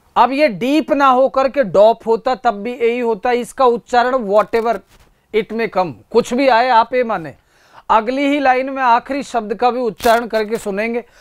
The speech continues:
अगर उच्चारण उससे मैच कर गया तो ए और मिसमैच है तो बी। तो वहां छात्रों आपका उच्चारण है डीप, बड़ाई की ध्वनि, और यहां क्या है? विल, छोटा ई। अब जैसा डीप ऐसा ही क्या है? अस्लीप,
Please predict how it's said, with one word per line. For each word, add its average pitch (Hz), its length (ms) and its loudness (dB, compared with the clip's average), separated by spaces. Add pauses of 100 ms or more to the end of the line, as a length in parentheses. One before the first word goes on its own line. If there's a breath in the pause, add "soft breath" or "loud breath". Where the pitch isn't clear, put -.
(180 soft breath)
अगर 233 280 2
उच्चारण 262 520 0
उससे 254 300 -6
मैच 240 440 -2
कर 254 180 2
गया 254 260 4
तो 233 200 -2
ए 277 260 2 (260 soft breath)
और 233 120 4
मिसमैच 233 680 -8
है 220 100 -4
तो 196 140 -8
बी। 156 280 -10 (380 soft breath)
तो 214 100 0
वहां 214 340 0
छात्रों 226 520 0
आपका 226 320 0
उच्चारण 220 520 -2
है 240 120 -6
डीप, 220 520 -2 (380)
बड़ाई 254 520 2
की 277 140 -8
ध्वनि, 240 460 -4 (440 soft breath)
और 208 140 2
यहां 208 380 -6
क्या 208 220 -2
है? 233 200 -8 (100)
विल, 180 480 -2 (180)
छोटा 196 380 -2
ई। 196 240 -4 (420 soft breath)
अब 285 360 4 (240)
जैसा 233 600 0
डीप 240 500 -6
ऐसा 233 480 -2
ही 233 200 -2
क्या 214 260 0
है? 226 140 -2
अस्लीप, 208 800 -6